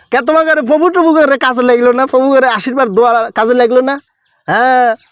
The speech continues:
তুমি শালা মুসলমানের ঘরের মুসলমান, চোদ্দ গোষ্ঠী মুসলমান, আফগানিস্তানকে নিয়ে আমরা গর্ব করি, আফগানিস্তানে মুসলমান পাক্কা ইমানদার,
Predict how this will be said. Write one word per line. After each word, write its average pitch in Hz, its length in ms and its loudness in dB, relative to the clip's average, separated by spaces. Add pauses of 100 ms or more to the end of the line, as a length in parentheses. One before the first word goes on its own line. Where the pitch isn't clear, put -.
(440)
তুমি 262 180 2
শালা 262 220 0
মুসলমানের 254 540 0
ঘরের 240 200 2
মুসলমান, 233 640 0 (580)
চোদ্দ 208 180 0 (120)
গোষ্ঠী 285 300 0
মুসলমান, 262 440 0 (760)
আফগানিস্তানকে 247 800 -2
নিয়ে 247 160 2
আমরা 233 140 0 (120)
গর্ব 247 160 0 (100)
করি, 240 200 2 (540)
আফগানিস্তানে 220 600 0
মুসলমান 226 440 0
পাক্কা 220 300 -2
ইমানদার, 208 440 0